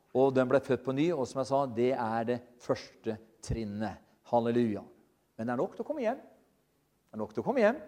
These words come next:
Halleluja. Eh, og, eh, men så ser vi da at Jesus i Johannes syv, på den siste store dag i høytiden, så sto han fram og så ropte ut,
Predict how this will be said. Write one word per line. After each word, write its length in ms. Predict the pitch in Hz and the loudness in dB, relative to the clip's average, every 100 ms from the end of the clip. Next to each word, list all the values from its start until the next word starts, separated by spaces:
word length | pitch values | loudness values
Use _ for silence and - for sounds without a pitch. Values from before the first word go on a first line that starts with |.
| - _ _ _ _ - | -20 _ _ _ _ -4
Halleluja. 460 | 113 139 139 147 165 214 - - - _ _ - | -2 0 4 6 6 4 -10 -20 -20 _ _ 0
Eh, 300 | 139 135 139 | 6 8 10
og, 320 | 151 175 185 | 12 12 12
eh, 240 | 190 190 175 123 95 - _ _ _ _ _ - - - | 10 10 8 2 -8 -16 _ _ _ _ _ -20 -18 -10
men 80 | 135 | -6
så 80 | |
ser 220 | 156 170 160 | 0 4 8
vi 80 | |
da 80 | 165 | 8
at 80 | 156 | 8
Jesus 240 | 147 127 | 6 6
i 20 | 156 | 2
Johannes 320 | 147 151 147 | 4 2 0
syv, 220 | 160 208 165 | 0 0 0
på 80 | 147 | 0
den 80 | |
siste 260 | 180 170 143 | 4 2 2
store 240 | 143 143 | 0 4
dag 240 | 139 127 127 | 6 6 4
i 60 | |
høytiden, 400 | 131 117 113 143 208 - - - | 0 2 0 -2 -8 -14 -20 -8
så 100 | 135 | -6
sto 140 | 127 139 | -2 0
han 80 | 135 | 0
fram 220 | 131 120 | -2 -2
og 20 | |
så 140 | 147 147 | -2 -2
ropte 260 | - | -2
ut, 80 | 135 | -4